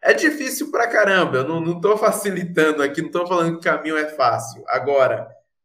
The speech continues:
a partir da hora que o brasileiro entende, eu falo brasileiro pra pressionar a política pública, a partir da hora que o brasileiro entende que sem a habitação digna, a família dificilmente vai ter saúde,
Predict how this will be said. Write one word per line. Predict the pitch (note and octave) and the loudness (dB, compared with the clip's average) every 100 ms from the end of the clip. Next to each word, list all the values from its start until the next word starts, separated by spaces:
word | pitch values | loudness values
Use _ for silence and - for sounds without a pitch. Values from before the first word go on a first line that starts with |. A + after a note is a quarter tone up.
| _ - | _ -10
a | |
partir | B2+ C#3+ C#3 G3+ | 0 0 0 0
da | A#3+ | 4
hora | G#3 G3 | 4 4
que | G3+ | -2
o | F3+ | -2
brasileiro | F3 F3+ F3 E3 E3 E3+ | 0 0 -4 -2 -2 -2
entende, | E3+ - D#3 C#3+ C#3 A#2+ - F#2+ _ _ _ _ _ _ _ | -6 -8 -8 -8 -10 -14 -16 -20 _ _ _ _ _ _ _
eu | C3 | -8
falo | D3+ E3 G3 | -6 -4 -4
brasileiro | E3 D3+ B2 A#2 C3 E3+ D#3 - | 0 -2 -2 -4 -4 -2 -6 -6
pra | E3 - | -6 -6
pressionar | - B2+ C3+ C3 C#3+ | -8 -10 -8 -6 -6
a | |
política | - F#3+ - G#3+ | -6 -12 -10 -10
pública, | - D4+ - - - - | -8 -12 -12 -14 -16 -18
a | - | -10
partir | - - F3 | -10 -10 -8
da | G3 | -6
hora | F#3+ F#3+ | -6 -8
que | |
o | E3+ | -8
brasileiro | D#3 D#3+ D#3 D3 D3 D#3 | -4 -4 -6 -8 -8 -10
entende | A#3+ - D#3 C#3 B2 A2+ - _ _ | -16 -12 -12 -12 -16 -20 -20 _ _
que | _ C#3+ | _ -16
sem | - - G3+ A3+ C#4 | -14 -6 -6 -6 -6
a | C4 | -8
habitação | B3+ A3 G#3 G3 F#3 F#3 F3+ A3 | -8 -10 -8 -8 -8 -12 -12 -14
digna, | C3+ C#3 D#3+ - A#2 A2+ G2 - _ _ _ _ _ _ - | -16 -12 -12 -12 -12 -10 -12 -16 _ _ _ _ _ _ -12
a | A#2 | -8
família | D#3 C#3+ D3 D3+ | -6 -4 -2 -2
dificilmente | D3+ C3 G3 A3+ C4 G#3+ F#3 F#3 | -4 -10 -12 -12 -10 -10 -10 -8
vai | D3+ D3+ | -6 -4
ter | D3+ C#3 | -4 -8
saúde, | - - A2 A2+ C#3 E3+ - G3 | -4 -2 -2 -2 -6 -8 -10 -12